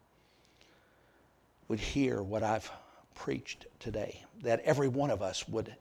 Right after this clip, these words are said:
internalize this, and that we would begin that examination that needs to take place. And if there's anything there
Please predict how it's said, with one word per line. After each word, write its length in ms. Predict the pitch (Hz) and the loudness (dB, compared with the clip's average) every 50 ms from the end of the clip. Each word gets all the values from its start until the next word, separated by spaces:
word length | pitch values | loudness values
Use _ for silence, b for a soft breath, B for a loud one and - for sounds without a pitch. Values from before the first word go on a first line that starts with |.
| - | -4
internalize 920 | 139 143 127 101 - - - 147 147 123 110 101 98 104 107 95 92 - | -2 -2 0 -2 -4 -4 -2 -2 0 0 0 0 0 0 0 0 -2 -4
this, 460 | - - - - - - - - - - _ b b b b b b b b b b b b b b b b b b b b b _ - | -6 -6 -4 -2 -2 -2 -2 -2 -6 -8 _ b b b b b b b b b b b b b b b b b b b b b _ -4
and 100 | 117 107 | 2 6
that 180 | 123 120 - | 6 6 6
we 300 | 123 117 135 139 135 131 | 6 4 6 8 8 6
would 220 | 117 104 107 98 - - - - - | 6 4 2 0 -2 -6 -12 -14 -2
begin 580 | 117 127 113 104 131 143 139 139 135 131 123 - - - | 0 0 2 4 4 4 4 4 2 0 -2 -6 -10 -2
that 180 | - 131 127 117 | 2 4 4 4
examination 880 | 110 101 104 101 107 131 131 131 127 117 117 120 120 110 - 113 107 101 | 4 0 -2 2 4 6 6 6 4 4 4 4 4 4 0 -2 -2 0
that 180 | 101 - - | -2 -2 0
needs 260 | 120 135 143 120 - - | 2 2 2 2 0 -2
to 120 | - 123 | -2 -2
take 300 | - - 123 113 - - | 2 2 2 0 0 -6
place. 580 | - - 113 101 90 - - - - - - - - - | -6 -4 -2 -2 -2 -2 -2 -2 -2 -2 -4 -6 -6 -4
And 140 | 123 123 117 | -2 -2 -2
if 80 | - | 0
there's 300 | - 113 117 107 - - - | 2 2 2 2 0 -4 -2
anything 640 | 156 165 180 180 170 151 - - 143 156 151 139 120 127 | 2 4 6 6 6 4 4 2 2 2 2 0 0 0
there 340 | 135 131 107 85 85 - | 0 0 0 0 -2 -6